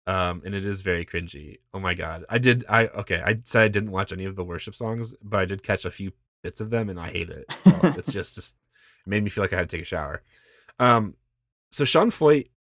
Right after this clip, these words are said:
Speaker 1: is, like, first of all, maybe you don't even know who I'm talking about, given the way I'm pronouncing his name,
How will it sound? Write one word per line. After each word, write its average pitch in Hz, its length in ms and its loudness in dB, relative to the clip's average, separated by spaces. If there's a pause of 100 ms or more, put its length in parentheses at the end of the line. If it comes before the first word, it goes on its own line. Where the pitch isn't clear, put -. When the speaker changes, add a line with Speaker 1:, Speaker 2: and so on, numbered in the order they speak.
Speaker 1:
is, 120 280 2
like, 104 400 2 (840)
first 196 200 6
of 175 60 2
all, 156 80 8 (200)
maybe 165 280 4
you 294 80 6
don't 190 120 8
even 170 100 2
know 127 160 6
who 127 160 4
I'm 104 80 6
talking 101 280 0
about, 113 420 -4
given 113 340 0
the 104 80 -4
way 101 140 0
I'm 98 100 -4
pronouncing 95 360 -6
his 90 140 -10
name, 98 300 -4